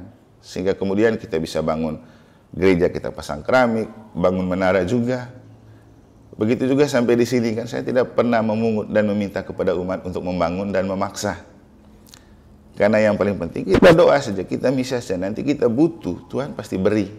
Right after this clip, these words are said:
Seperti yang saya katakan di Singaraja, siapa yang pernah berpikir kalau kutus-kutus sumbang berapa, dua puluh tiga M untuk membangun gereja? Tidak pernah. Tapi kalau Tuhan mau, kan,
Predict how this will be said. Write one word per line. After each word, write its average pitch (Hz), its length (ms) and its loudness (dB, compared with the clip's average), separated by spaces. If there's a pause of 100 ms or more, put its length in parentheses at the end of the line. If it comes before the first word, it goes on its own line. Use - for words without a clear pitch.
(280)
Seperti - 380 -6
yang 101 80 -4
saya 101 240 -2
katakan 101 240 0
di 98 80 -2
Singaraja, 95 640 -4 (640)
siapa - 320 0
yang 135 160 4
pernah 127 160 4
berpikir 117 480 2
kalau 110 240 2
kutus-kutus 113 560 -2
sumbang 107 320 2
berapa, 98 320 0
dua 95 160 0
puluh 101 160 -2
tiga 98 320 -2
M 95 320 2
untuk 90 160 -6
membangun 90 400 -2
gereja? 85 320 -2 (160)
Tidak 139 160 -10
pernah. 156 320 -10 (240)
Tapi - 240 -8
kalau 139 160 2
Tuhan 143 320 2
mau, 143 240 6
kan, - 240 -4